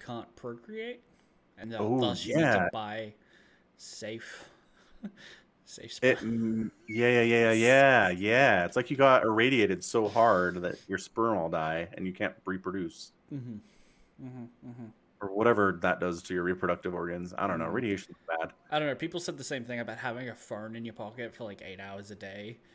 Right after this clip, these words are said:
Speaker 1: It would, like,
Speaker 2: Yeah.
Speaker 1: the radiation from your phone's gonna kill you, or, you know,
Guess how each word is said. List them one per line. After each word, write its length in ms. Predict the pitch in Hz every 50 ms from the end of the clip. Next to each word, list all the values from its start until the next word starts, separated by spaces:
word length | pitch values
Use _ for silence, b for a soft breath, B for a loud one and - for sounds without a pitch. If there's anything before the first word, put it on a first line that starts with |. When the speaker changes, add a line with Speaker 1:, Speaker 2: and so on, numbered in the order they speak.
| b b b b b - 107
Speaker 1:
It 60 | 107
would, 160 | 104 95 -
like, 100 | 101 90
Speaker 2:
Yeah. 120 | 160 -
Speaker 1:
the 80 | - -
radiation 520 | 135 147 160 160 160 165 156 - 123 120
from 140 | 117 123 120
your 80 | 117 113
phone's 400 | - 180 180 147 123 120 120 127
gonna 220 | 127 127 127 123 - _ _ _
kill 240 | - - 170 165 139
you, 240 | 127 117 107 90 - b b b b b b b _
or, 140 | 131 117 107 - _ - 123 98 - _ _ 139
you 160 | 143 123 117
know, 120 | 107 101